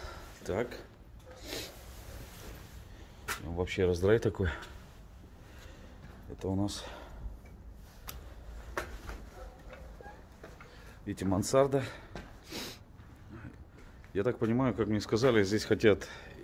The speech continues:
ещё использовать этот этаж мансардный как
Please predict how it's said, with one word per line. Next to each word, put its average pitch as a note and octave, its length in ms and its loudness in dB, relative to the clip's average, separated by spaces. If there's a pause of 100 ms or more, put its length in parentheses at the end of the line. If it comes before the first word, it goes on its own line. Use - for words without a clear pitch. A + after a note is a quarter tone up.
(120)
ещё F#2+ 300 2
использовать F#2 540 4
этот F#2 220 4
этаж B2+ 340 4
мансардный F2 500 4 (800)
как - 360 2